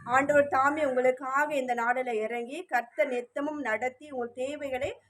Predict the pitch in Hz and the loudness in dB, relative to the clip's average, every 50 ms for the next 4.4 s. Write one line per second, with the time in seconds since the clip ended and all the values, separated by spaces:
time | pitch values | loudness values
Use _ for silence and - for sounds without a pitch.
0 | _ - 233 247 254 247 - - 254 240 254 254 320 330 311 320 302 294 - 254 | _ -2 2 2 2 2 2 0 0 0 0 0 -4 -6 0 4 4 4 4 4
1 | 247 247 254 247 247 247 247 240 233 220 226 220 226 220 220 233 240 233 240 233 | -2 -4 -2 -2 -2 -2 0 -2 -2 -4 -6 -8 -6 -6 -6 -6 -2 -2 -2 0
2 | 233 233 226 240 262 262 - 277 262 262 254 247 247 240 233 247 233 220 220 233 | 0 0 0 2 0 0 -2 0 4 6 6 6 4 0 -4 -6 -6 -6 -8 -8
3 | 254 302 330 339 - 339 320 262 247 247 254 254 254 254 254 269 269 269 254 240 | -4 -2 -2 -2 -2 -2 0 2 4 6 6 6 6 4 2 -2 -8 -6 -6 -4
4 | 240 240 240 - - 277 285 285 | -4 -4 -6 -6 0 2 2 4